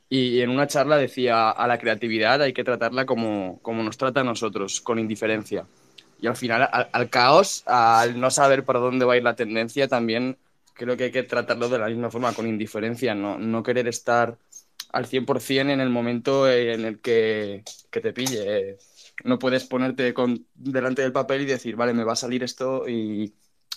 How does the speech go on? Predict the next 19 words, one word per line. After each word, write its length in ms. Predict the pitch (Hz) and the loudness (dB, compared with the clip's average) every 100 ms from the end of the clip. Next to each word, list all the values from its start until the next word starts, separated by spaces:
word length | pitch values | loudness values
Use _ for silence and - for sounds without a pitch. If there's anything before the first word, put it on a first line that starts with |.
| - | -6
no, 140 | 131 135 | -4 -2
igual 200 | 120 147 | 0 0
no 60 | 151 | 0
es 100 | 123 | -2
el 60 | |
momento, 480 | 120 127 156 123 110 | -4 -2 -2 -2 -2
igual 580 | 107 117 131 135 131 127 | 0 2 4 2 -2 -4
necesitas, 960 | 120 123 123 123 120 113 113 113 - _ _ _ _ _ | -8 -6 -8 -2 0 0 -2 -4 -10 _ _ _ _ _
no 80 | 117 | -6
sé, 200 | - 95 98 | -4 -4 -4
<laughs> 500 | 143 208 151 135 139 | -4 -4 -4 -14 -14
¿qué, 320 | - 113 113 - - - - - | -6 -2 -2 -6 -20 -20 -20 -6
qué 100 | 123 | -4
opináis 340 | 117 117 113 | -2 -2 -2
vosotros 400 | 113 110 104 104 | -2 -2 -4 -4
de, 260 | 104 98 98 | -4 -6 -8
de 100 | 113 | -8
esta 180 | - 101 | -8 -8
frase? 360 | 92 92 - | -10 -14 -18